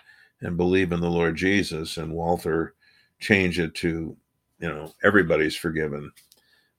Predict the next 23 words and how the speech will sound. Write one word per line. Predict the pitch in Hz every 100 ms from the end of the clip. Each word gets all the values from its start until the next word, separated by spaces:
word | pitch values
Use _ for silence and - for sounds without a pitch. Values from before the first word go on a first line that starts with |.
| 90
uh, | 85 80 90
in | 90 85
the | 82
way | 82 78
it's | 78 - -
worded | 87 82 80 80
in |
the | 80
T | 76 -
L | 80 76
H. | 78 78 71 - - - _ _ _ _ _ _ _ _ _ _ _ _ _ _ _ - _ _ _ _ _ _ _ _ _ _
Uh, | 104 101
it |
says | - 139 120
they, | 120 117 - -
they | 113
returned | 110 104 - 143 147
to | 120
Egypt. | 110 113 87 92 - - - - _ _ _ - -
Uh, | 90 87
speaking | 85 - 127 117 104
of | 107
Egypt, | 104 104 104 -